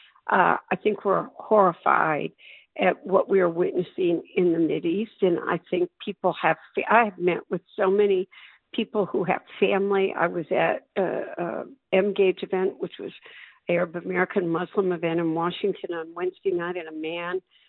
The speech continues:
showed me, or th-, Tuesday night, uh, showed me a picture of his entire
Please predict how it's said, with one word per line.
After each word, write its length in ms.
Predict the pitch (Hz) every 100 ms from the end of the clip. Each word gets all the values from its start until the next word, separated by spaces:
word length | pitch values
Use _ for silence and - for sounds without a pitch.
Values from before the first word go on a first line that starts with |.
| _ _ - -
showed 280 | 180 175 165
me, 340 | 185 175 - -
or 140 | 170
th-, 140 | - - -
Tuesday 300 | 196 - -
night, 240 | 151 - - - _ _
uh, 260 | - 190 160 - -
showed 120 | 214
me 120 | 190
a 40 | 190
picture 300 | 190 208 208
of 60 |
his 100 | 175 170
entire 340 | 180 - 190